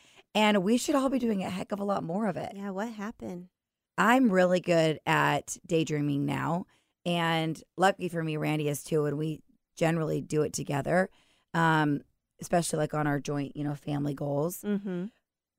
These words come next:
Speaker 1: But it, it, there is a system and a process to be able to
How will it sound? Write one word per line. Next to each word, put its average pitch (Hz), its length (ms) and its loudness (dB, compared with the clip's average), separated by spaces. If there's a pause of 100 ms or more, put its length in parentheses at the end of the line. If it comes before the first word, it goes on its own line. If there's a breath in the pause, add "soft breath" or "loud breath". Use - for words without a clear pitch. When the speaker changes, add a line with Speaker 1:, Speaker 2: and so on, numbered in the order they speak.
(120)
Speaker 1:
But 202 180 2
it, - 200 0
it, 233 180 6 (180)
there 226 200 6
is 208 580 6
a 180 100 2
system 202 600 2
and 165 100 0
a 160 40 -4
process 165 640 0
to 180 120 -6
be 165 240 -2
able 156 260 0
to 151 500 -2